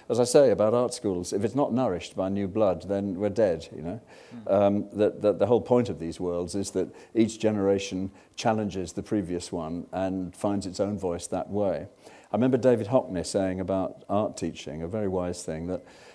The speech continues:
Speaker 1: when he, when he, uh, learnt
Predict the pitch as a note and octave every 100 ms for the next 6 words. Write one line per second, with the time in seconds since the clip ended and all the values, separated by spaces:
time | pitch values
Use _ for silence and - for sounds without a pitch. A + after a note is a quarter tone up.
0 | _ - B2 C#3 C3+ B2 - - _ -
1 | A#2 B2 B2+ A#2 G#2+ G2 F2 D#2 D2+ -
2 | - - - F#2 G2+ F#2 B1+ -